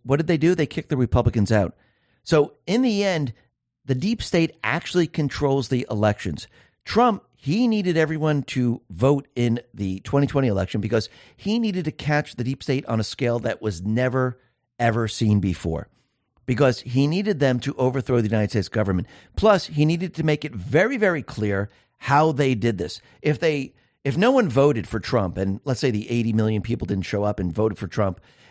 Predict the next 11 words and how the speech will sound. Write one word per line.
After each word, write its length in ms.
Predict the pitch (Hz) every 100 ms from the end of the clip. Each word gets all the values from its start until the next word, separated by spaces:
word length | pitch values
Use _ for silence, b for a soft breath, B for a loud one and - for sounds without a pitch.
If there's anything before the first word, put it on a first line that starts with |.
| b
and 220 | 131 135
we 80 | 143
just 180 | 170 160
had 180 | 151 135
a, 180 | 123 -
you 120 | 202
know, 180 | 160 160
a, 180 | 170 180 -
a 80 | 165
so-so 480 | 196 170 - 143
election, 440 | 127 123 120 101